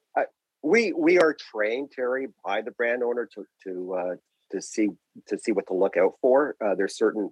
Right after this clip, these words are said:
there's certain signs that, uh, that, uh, we use, that we look for, that helps us identify a counterfeit product. But they're getting so good at it that,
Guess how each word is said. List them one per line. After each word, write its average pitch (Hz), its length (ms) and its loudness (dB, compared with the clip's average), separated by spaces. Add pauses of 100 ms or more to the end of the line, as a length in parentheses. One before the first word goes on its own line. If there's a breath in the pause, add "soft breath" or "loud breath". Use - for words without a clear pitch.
(160)
there's 107 140 -6
certain 117 240 -2
signs 95 500 -2
that, - 320 -2
uh, 85 260 0 (760)
that, 101 160 2 (200)
uh, 90 160 2 (280)
we 110 160 4
use, 101 480 4 (160)
that 98 180 4 (160)
we 95 140 0
look 101 280 4
for, 110 360 4
that 92 100 0 (220)
helps - 240 -2
us - 120 -10
identify 95 540 0
a 92 60 2
counterfeit 101 400 -2
product. 107 300 4 (520 loud breath)
But 131 220 6
they're 135 180 8
getting 139 380 4
so 139 420 0 (160)
good 135 260 2
at 85 280 -4
it 85 140 -8 (140)
that, 95 220 -8